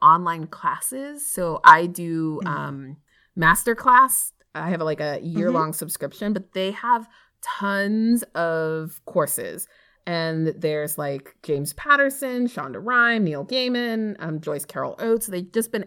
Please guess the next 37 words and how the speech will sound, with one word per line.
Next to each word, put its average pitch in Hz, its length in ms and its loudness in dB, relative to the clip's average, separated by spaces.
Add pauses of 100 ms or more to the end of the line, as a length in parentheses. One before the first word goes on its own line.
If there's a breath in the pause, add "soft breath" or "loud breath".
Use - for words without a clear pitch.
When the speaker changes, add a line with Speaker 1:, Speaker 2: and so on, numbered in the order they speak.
Speaker 1:
adding 160 280 4
a 156 40 -10
ton 160 300 -6
of 160 100 -10
different 147 340 -12
authors 147 560 -4 (320 loud breath)
and 165 160 -4
screenwriters 175 960 -6 (100)
to 160 500 -4
their 151 160 -2
list. 156 360 -6
And 190 100 -2
it's, 185 200 -6
like, 214 200 -4
a 196 260 -2 (340 soft breath)
course 247 280 0
that 247 140 -10
you 233 100 -2
could 202 160 -8
take 180 520 -6
in 196 120 0
the 170 80 -2
matter 156 360 2
of 147 160 -2
a, 143 280 -4
a 160 120 0
weekend 156 580 -4
or 196 140 -2
two. 240 400 -12 (360 soft breath)
Uh, 156 240 -10
but 175 400 -6 (280)
again, 196 260 -2
Speaker 2:
Mm-hmm. - 80 -4
Speaker 1:
it's, - 220 -6
like, - 140 -6
helping 220 680 -4
them 160 460 0